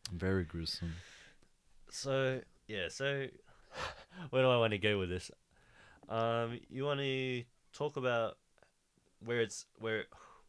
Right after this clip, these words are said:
Speaker 2: a s-, a basic summary of Ray Zero, we've, w-, what we've basically said is, like, it's really dark and Subaru's has a lot of suffering in the,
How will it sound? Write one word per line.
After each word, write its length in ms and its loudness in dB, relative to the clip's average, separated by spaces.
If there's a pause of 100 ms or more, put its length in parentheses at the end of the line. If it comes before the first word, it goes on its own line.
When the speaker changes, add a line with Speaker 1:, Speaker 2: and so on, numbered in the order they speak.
(360)
Speaker 2:
a 40 -6
s-, 140 -6
a 60 -4
basic 340 2
summary 320 0
of 160 -2
Ray 180 0
Zero, 400 -2 (180)
we've, 280 -10
w-, 260 -14
what 200 -4
we've 180 -6 (120)
basically 320 -4
said 260 -4
is, 120 -10
like, 200 -4
it's 140 -18 (100)
really 240 -4
dark 560 0
and 220 -8
Subaru's 500 -4 (300)
has 220 0
a 40 -2
lot 180 0
of 60 -2
suffering 520 -4
in 260 -10
the, 140 -6